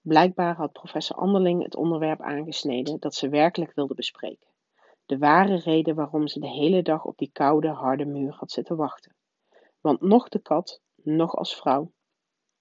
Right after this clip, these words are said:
had ze Perkamentus zo doordringend aangestaard als ze nu deed. Het was duidelijk dat, wat iedereen ook zei, ze pas zou geloven als Perkamentus het bevestigde. Maar Perkamentus pulkte nog een zuurtje los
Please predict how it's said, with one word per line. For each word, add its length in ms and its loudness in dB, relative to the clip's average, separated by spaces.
had 220 2
ze 160 -4
Perkamentus 680 -2
zo 180 2
doordringend 500 -2
aangestaard 640 -10
als 160 -10
ze 100 -8
nu 220 -4
deed. 400 -8
Het 160 -2
was 160 4
duidelijk 460 6
dat, 320 0
wat 220 -4
iedereen 680 2
ook 240 -6
zei, 380 -4
ze 180 -4
pas 200 4
zou 200 6
geloven 540 4
als 160 -8
Perkamentus 640 -4
het 120 -10
bevestigde. 680 -10
Maar 200 4
Perkamentus 920 2
pulkte 540 4
nog 240 -4
een 120 -8
zuurtje 420 -4
los 360 0